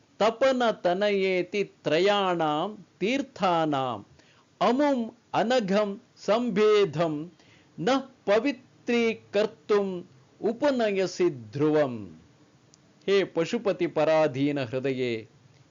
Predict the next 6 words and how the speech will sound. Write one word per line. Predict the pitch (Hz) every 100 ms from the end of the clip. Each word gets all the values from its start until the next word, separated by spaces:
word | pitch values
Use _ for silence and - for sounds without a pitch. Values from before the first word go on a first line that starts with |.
| -
ಹಿಂದಿನ | 196 196 160
ಇದರಲ್ಲೂ | 143 147 143
ಕೂಡ | 135 135
ಈಶಾನ | 131 135 175 165 139
ದಯಿತೆ, | 123 123 127 123 110 - - -
ಈಶನ | 180 233 208